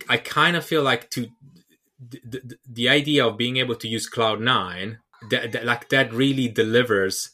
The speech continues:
if it works, that would really deliver the, that cloud-based development dream. And I've been, I've been, like, I've been trying to, like, force myself to use Cloud nine,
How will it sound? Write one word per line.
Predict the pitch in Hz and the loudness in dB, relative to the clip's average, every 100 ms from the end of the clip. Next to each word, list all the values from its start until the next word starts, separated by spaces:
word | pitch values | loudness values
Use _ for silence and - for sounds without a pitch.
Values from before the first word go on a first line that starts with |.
| _ | _
if | 127 123 | -4 -2
it | 120 | 2
works, | 131 113 196 | 4 4 2
that | - 117 | 0 0
would | 117 107 | 0 -4
really | 113 123 113 | -2 0 -2
deliver | 104 104 110 101 95 90 _ _ | -4 0 0 2 -4 -6 _ _
the, | 104 101 95 | -8 -4 -4
that | 92 101 - | 0 0 2
cloud-based | 117 104 98 107 101 - - _ _ | 0 0 2 2 2 0 -10 _ _
development | 107 95 104 101 98 92 95 - _ _ - | -6 0 0 0 0 -4 -6 -12 _ _ -12
dream. | 107 110 98 90 90 _ _ _ - | -2 0 2 -2 -6 _ _ _ 0
And | 101 98 98 - - _ - | 2 2 2 -4 -8 _ -4
I've | 120 131 | 0 2
been, | 131 139 135 131 120 - _ _ _ | 2 0 0 -4 -8 -12 _ _ _
I've | 117 131 | -6 -2
been, | 147 | 0
like, | 143 135 - - | 0 0 -4 -4
I've | 135 | -4
been | 151 143 | -2 -2
trying | 170 180 | 0 0
to, | 202 | 0
like, | 156 - | -4 -4
force | - - 131 147 - | -6 0 2 2 0
myself | 135 127 - 131 151 - - | -2 0 2 2 2 -2 -10
to | |
use | 117 120 - | -2 -2 0
Cloud | 131 123 117 | 2 2 2
nine, | 117 139 156 | 2 2 0